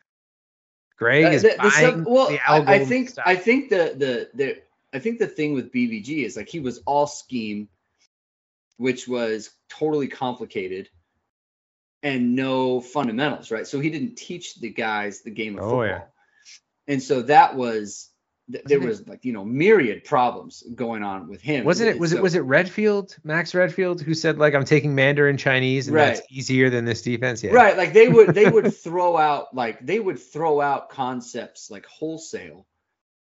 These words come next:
Speaker 2: on things that they had worked. So there was no, there was nothing, like, base about their team. It was like, "Okay, we're doing this against this team.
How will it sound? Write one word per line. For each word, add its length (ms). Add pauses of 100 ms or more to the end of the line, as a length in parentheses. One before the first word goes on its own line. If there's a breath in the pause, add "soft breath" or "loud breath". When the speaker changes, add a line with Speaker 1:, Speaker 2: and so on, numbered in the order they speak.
(160)
Speaker 2:
on 260
things 440
that 200
they 160
had 160
worked. 320
So 140
there 120
was 160
no, 440 (200)
there 80
was 120
nothing, 280
like, 380
base 580
about 500
their 180
team. 420
It 80
was 160
like, 160
"Okay, 260
we're 140
doing 260
this 160
against 200
this 160
team. 240